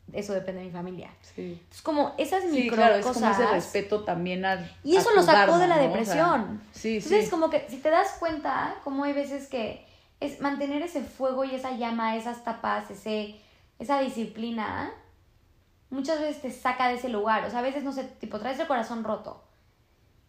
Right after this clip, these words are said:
Speaker 1: Y en lugar de quedarte en tu cama a comer helado,
Speaker 2: Sí.
Speaker 1: el ir a hacer una clase de algo de, y mover tu energía, seguramente te va a venir mejor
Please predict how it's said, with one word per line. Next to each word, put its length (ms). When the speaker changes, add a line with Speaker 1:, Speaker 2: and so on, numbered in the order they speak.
Speaker 1:
Y 100
en 60
lugar 240
de 60
quedarte 400
en 100
tu 160
cama 300
a 100
comer 260
helado, 480
Speaker 2:
Sí. 160
Speaker 1:
el 220
ir 80
a 60
hacer 240
una 260
clase 680
de 160
algo 600
de, 440
y 100
mover 300
tu 80
energía, 680
seguramente 560
te 100
va 100
a 60
venir 160
mejor 420